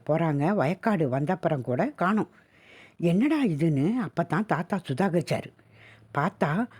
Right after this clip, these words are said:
முன்னாடி போற ஆளுக்கு காலையே காணோமா? அப்படியே மொதந்தாப்புல போகுது. ரம்பானிக்கு வேட்டியை அவுத்து போத்துனாப்புல ஒரு வேஷம். தூக்கம் கீக்கமெல்லாம் உங்க அம்மால பறந்துடுச்சு.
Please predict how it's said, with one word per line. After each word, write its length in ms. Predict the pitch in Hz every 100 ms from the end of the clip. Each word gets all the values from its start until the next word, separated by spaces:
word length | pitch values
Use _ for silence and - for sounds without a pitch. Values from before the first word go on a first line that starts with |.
| - -
முன்னாடி 360 | 165 233 294 226
போற 260 | 170 175
ஆளுக்கு 340 | 160 139 254 277
காலையே 320 | 170 202 285 277
காணோமா? 440 | 196 180 151 170 294 - - - - -
அப்படியே 640 | 135 - 160 151 143 196 269 - -
மொதந்தாப்புல 560 | 147 170 226 226 208 156
போகுது. 560 | 156 170 156 160 285 - _ - - _ -
ரம்பானிக்கு 720 | 139 143 214 208 170 156 202
வேட்டியை 400 | 196 196 214 214
அவுத்து 240 | 165 180 202
போத்துனாப்புல 720 | 160 170 180 165 151 151 240
ஒரு 220 | 180 151
வேஷம். 360 | 143 180 180 - - - - - -
தூக்கம் 440 | 135 151 165 208
கீக்கமெல்லாம் 640 | 156 196 202 180 170 196 160
உங்க 280 | 113 123 127
அம்மால 380 | 143 190 147 - -
பறந்துடுச்சு. 680 | 123 135 190 233 208 -